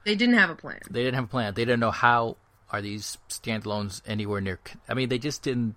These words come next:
Speaker 2: think clear, and also they didn't decide, okay, who are, you, at a, you, you have to also decide, okay, who are we actually gonna focus on,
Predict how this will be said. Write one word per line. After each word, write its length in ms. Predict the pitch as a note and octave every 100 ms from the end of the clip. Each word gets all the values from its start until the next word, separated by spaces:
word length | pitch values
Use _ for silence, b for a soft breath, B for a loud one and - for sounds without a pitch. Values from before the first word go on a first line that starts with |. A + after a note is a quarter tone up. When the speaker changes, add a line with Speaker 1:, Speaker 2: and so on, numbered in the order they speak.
| -
Speaker 2:
think 680 | - - - C3 B2 - - b b b b _ _ _ _ _ - _
clear, 400 | - D3 C3+ B2+
and 140 | B2+
also 300 | C3+ C#3+ C3 A2+
they 120 | A2
didn't 280 | - C3 G#2
decide, 460 | A2+ - A#2 A2 G#2
okay, 180 | A2
who 400 | G2 - C3+ B2+
are, 260 | A#2 A2+ G#2+ - b b -
you, 80 | - - - - -
at 140 | A#2
a, 60 | - -
you, 140 | - C3+
you 140 | A#2+ A2+
have 200 | B2+ B2+
to 220 | A2 G#2+ -
also 380 | B2+ A#2+ - A2
decide, 420 | G#2+ G2 A2 G2
okay, 180 | G#2+ G2
who 320 | F#2 C#3 C3
are 40 | A#2
we 140 | A2
actually 320 | A2 A2 -
gonna 180 | G#2+ G2
focus 440 | - A#2+ - -
on, 280 | A2+ G#2 G2+